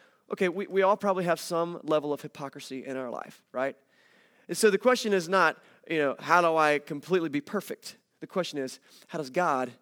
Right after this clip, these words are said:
deal with the hypocrisy in my life? At Venture Church, we love to look to the Bible for the answers to life's most important questions. And so we're gonna do that today, as always.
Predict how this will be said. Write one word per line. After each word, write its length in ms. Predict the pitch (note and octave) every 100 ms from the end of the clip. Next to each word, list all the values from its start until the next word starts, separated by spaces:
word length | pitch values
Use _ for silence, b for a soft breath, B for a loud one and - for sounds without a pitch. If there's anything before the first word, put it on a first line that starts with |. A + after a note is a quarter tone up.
| _ _ _ -
deal 320 | D3+ C3 A2+ _ _ _
with 140 | C3+ C#3+
the 60 |
hypocrisy 480 | C3+ C3+ B2+ C3+ B2+
in 80 | A#2+
my 100 | A#2+
life? 340 | C3 A#2+ B2 b b b b b
At 140 | D#3+ E3
Venture 280 | F#3+ G3 F3+
Church, 320 | G3 F3+ -
we 60 |
love 100 | E3
to 80 | E3
look 100 | D#3
to 60 | D3+
the 60 | C3+
Bible 340 | C#3 D3 G3 -
for 140 | D#3+
the 120 | D3
answers 280 | C#3+ - C#3+
to 80 | D3
life's 360 | D3 C#3+ -
most 220 | D3 D#3+ E3+
important 320 | E3 D#3+ D3
questions. 460 | E3+ E3 F#3 F3
And 100 | D3+
so 80 | F#3
we're 80 | F#3+
gonna 140 | G#3+
do 80 | G3
that 140 | G3+ G3+
today, 280 | F3+ F#3+
as 140 | F#3+ F3
always. 440 | F3+ F#3 F#3 F3+